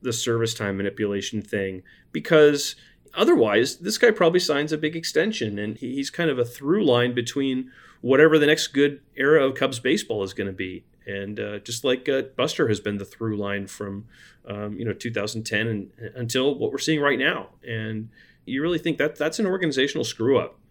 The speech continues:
Uh, they, they, they thought they were doing the right thing for themselves, but I, I think it probably ended up costing them in the end. And Chris Bryant's wearing another uniform because of it.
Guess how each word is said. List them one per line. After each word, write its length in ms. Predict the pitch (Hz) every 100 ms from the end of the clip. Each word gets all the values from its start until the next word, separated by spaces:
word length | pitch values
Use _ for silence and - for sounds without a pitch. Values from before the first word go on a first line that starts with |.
| _
Uh, 80 | 101
they, 200 | 110 110
they, 280 | 113 104 -
they 100 | 110
thought 280 | 107 117 117
they 100 | 123
were 260 | 104 107 107 _ _
doing 160 | - 123
the 100 | 110
right 260 | 113 113 117
thing 200 | 117 120
for 80 |
themselves, 520 | 123 113 117 117 123 117
but 320 | 110 107 - -
I, 40 |
I 180 | 120 117 117
think 180 | 151 151
it 120 | 151
probably 300 | 131 151 151
ended 180 | 156 165
up 120 | -
costing 380 | 135 165 - 135
them 100 | 107
in 80 |
the 100 | 101
end. 120 | 95 98
And 80 |
Chris 180 | - 120
Bryant's 320 | 120 117 120
wearing 180 | 123 127
another 220 | 117 110
uniform 400 | 113 113 127 131
because 300 | 123 117 123 135
of 80 |
it. 120 | 95